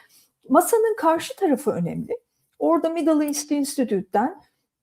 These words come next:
e, Washington Institute'ten özür dilerim, Jim Jeffrey, eski Ankara Büyükelçisi, e,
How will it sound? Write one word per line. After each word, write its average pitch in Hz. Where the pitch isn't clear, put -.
e, 240
Washington 254
Institute'ten 185
özür 185
dilerim, 190
Jim 247
Jeffrey, 202
eski 240
Ankara 208
Büyükelçisi, 175
e, 220